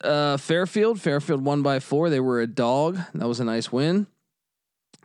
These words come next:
I was on the wrong side of Manhattan. I think was getting a, I think ten and a half or eleven against Monmouth. That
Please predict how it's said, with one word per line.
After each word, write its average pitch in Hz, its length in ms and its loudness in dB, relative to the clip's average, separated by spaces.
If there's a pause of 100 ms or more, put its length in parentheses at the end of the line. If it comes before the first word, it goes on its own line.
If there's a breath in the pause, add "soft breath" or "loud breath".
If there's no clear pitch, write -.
I 131 60 -2
was 139 100 2
on 156 100 2
the 143 80 0
wrong 147 260 0
side 123 260 -2
of 110 100 -4
Manhattan. 117 640 -2
I 110 80 -2
think 113 160 -4
was 113 140 -2
getting 117 260 -2
a, 95 300 -4
I 101 100 -4
think 98 180 -8
ten 120 140 -4
and 120 100 -2
a 101 40 -2
half 110 260 -2
or 104 100 -2
eleven 117 340 0
against 107 220 -4
Monmouth. 131 400 -2 (140)
That 117 400 -4